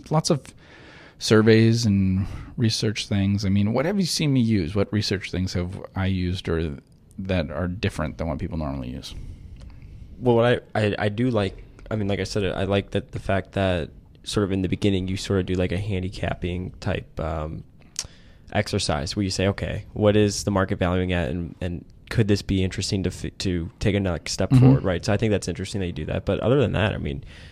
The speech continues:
Speaker 2: and obviously my process stems a lot from yours. It's just kinda reading a lot of the, uh, reading ten Ks, get caught up on the business, and then from there, just Googling around to answer whatever questions that you have on the actual
Speaker 1: Mm-hmm.
Speaker 2: business.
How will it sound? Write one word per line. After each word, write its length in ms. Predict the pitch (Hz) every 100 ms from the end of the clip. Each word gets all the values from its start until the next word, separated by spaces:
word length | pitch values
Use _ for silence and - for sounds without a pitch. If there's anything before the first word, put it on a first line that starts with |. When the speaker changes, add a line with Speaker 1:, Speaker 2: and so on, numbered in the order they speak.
| - - -
Speaker 2:
and 280 | 107 98 92
obviously 320 | 98 98 104
my 120 | 92
process 400 | 90 92 98 87
stems 220 | - 92
a 40 | 95
lot 120 | 87
from 140 | -
yours. 260 | 92 107 98
It's 120 | 90
just 180 | 92 -
kinda 200 | - 95
reading 280 | 95 92 90
a 60 | 90
lot 160 | 92
of 80 | 92
the, 220 | - -
uh, 400 | 73 71 60 - -
reading 220 | - 90
ten 160 | 82 85
Ks, 260 | 110 131 113
get 140 | 90
caught 140 | -
up 100 | 92
on 80 | 85
the 60 | 82
business, 320 | 107 110 101
and 80 | 95
then 160 | 90 101
from 140 | 101
there, 180 | 98 92
just 240 | 90 95 -
Googling 360 | 101 98 92
around 600 | 87 90 92 87 82 104 - - - -
to 140 | -
answer 400 | - 98 98 95
whatever 300 | 85 92 87 90
questions 420 | - 85 - 92
that 180 | 82 -
you 80 |
have 400 | 104 95 - - -
on 160 | 85
the 100 | 82
actual 260 | 82 95 92
Speaker 1:
Mm-hmm. 80 | 143
Speaker 2:
business. 520 | 151 156 78 - -